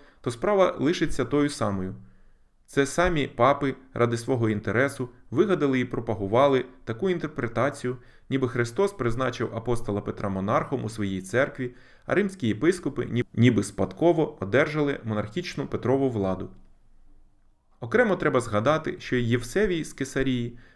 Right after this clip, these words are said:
перший історик церкви, триста сороковий рік, також нічого не знає про юрисдикційний примат римського єпископа. Як же ж історик церкви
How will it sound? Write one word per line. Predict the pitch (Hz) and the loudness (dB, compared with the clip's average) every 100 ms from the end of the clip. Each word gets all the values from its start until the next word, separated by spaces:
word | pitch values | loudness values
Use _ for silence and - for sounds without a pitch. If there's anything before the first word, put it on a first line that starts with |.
| - | -4
перший | 165 - 147 | -2 -2 -4
історик | - - 120 95 | -2 2 2 2
церкви, | - 151 175 143 139 - - - - - - - | 2 2 2 -2 -6 -10 -20 -20 -20 -20 -20 -6
триста | - 117 117 113 | 2 2 2 0
сороковий | 117 110 110 110 110 | 2 2 4 4 4
рік, | 107 - - - - - - | 2 -4 -12 -20 -20 -20 0
також | 220 233 196 | 2 2 2
нічого | 165 160 170 | 0 2 4
не | 143 117 | 4 2
знає | 120 160 147 | 2 2 2
про | - 139 131 | 2 2 2
юрисдикційний | 120 123 120 117 113 - 180 151 | 4 2 2 0 -2 -2 0 0
примат | - 113 139 139 | 0 0 0 0
римського | 123 131 - 131 | -2 -4 -2 -2
єпископа. | 135 110 90 - - - - - - _ _ - - | 0 -4 -6 -8 -14 -14 -18 -20 -20 _ _ -16 6
Як | 151 208 | 8 8
же | 180 | 6
ж | 180 - | 2 -2
історик | - 160 127 113 | 4 6 6 4
церкви | 156 180 - 143 | 4 4 2 -4